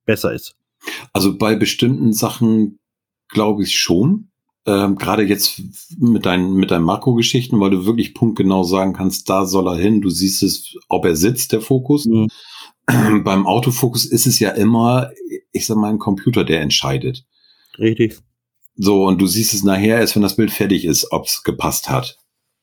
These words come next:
Speaker 2: Aber wenn du jetzt zu Hause irgendwo, äh, am Schreibtisch deine Makros machst, ist es vielleicht nicht ganz so dramatisch,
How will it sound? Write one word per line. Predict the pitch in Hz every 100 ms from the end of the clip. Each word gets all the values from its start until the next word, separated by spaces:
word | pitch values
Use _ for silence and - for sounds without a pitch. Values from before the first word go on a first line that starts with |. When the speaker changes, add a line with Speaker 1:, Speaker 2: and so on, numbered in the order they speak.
| _ -
Speaker 2:
Aber | 90 78
wenn | 87
du |
jetzt | 87 90 -
zu | - 73
Hause | 92 92
irgendwo, | 92 90 87 87 87 -
äh, | 98 92
am | 85
Schreibtisch | - 92 92 98 -
deine | 90 90 87 85
Makros | 78 87 - 85 -
machst, | 110 110 -
ist | -
es | 90
vielleicht | - 87
nicht | 82 -
ganz | 104 -
so |
dramatisch, | 90 98 104 101 113 107